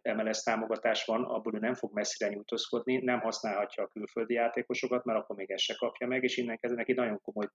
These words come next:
pénzt kell beletenni. Tehát, hogy okot kell keresni, hogy pánikszerűen miért rúgta ki a, azt az embert, akit ott é-, hét éven keresztül kiszolgálta,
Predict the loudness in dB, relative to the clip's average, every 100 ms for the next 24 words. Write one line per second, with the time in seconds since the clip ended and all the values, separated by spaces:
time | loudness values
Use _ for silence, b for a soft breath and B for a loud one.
0 | -6 -6 -2 -2 0 0 -2 -6 -8 -8
1 | -4 2 6 6 6 4 6 4 4 0
2 | -2 2 4 2 -2 -6 -4 0 0 -2
3 | -4 -6 -2 0 0 -2 2 2 2 0
4 | 0 0 -4 -6 -12 -10 -4 0 4 6
5 | 6 4 0 -2 -4 -4 -4 -6 -10 -8
6 | -2 -2 0 -2 0 0 -2